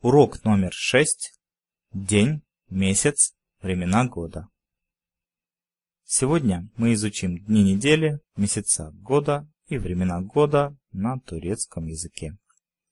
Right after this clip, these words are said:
День. Гюн. Неделя. Хафта. Месяц. Ай.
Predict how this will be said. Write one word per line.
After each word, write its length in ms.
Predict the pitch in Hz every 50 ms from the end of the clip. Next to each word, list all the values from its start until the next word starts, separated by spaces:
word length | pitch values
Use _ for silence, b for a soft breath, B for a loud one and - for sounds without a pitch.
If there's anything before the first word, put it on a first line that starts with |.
| _ _
День. 540 | - 101 98 98 117 127 120 90 80 80 - _ _ _ _ _ _ _ _ _ _ _ _ _ _
Гюн. 540 | - 104 101 101 104 117 113 104 90 92 - _ _ _ _ _ _ _ _ _ _ _ _ _ _ _ _ _ _ _ _ _ _ _ _ _ -
Неделя. 680 | 107 107 101 101 110 120 127 120 101 90 82 85 - _ _ _ _ _ _ _ _ _ _ _ _ _ _
Хафта. 720 | _ - - 117 110 104 - - _ - 110 98 92 95 101 _ _ _ _ _ _ _ _ _ _ _ _ _ _ _ _ _ _ _ _ _ _ _ _ _
Месяц. 720 | 113 101 110 120 - - - - 92 - - - - - _ _ _ _ _ _ _ _ _ _ _ _ _ _ _ _ -
Ай. 500 | - 113 110 101 95 87 90 - -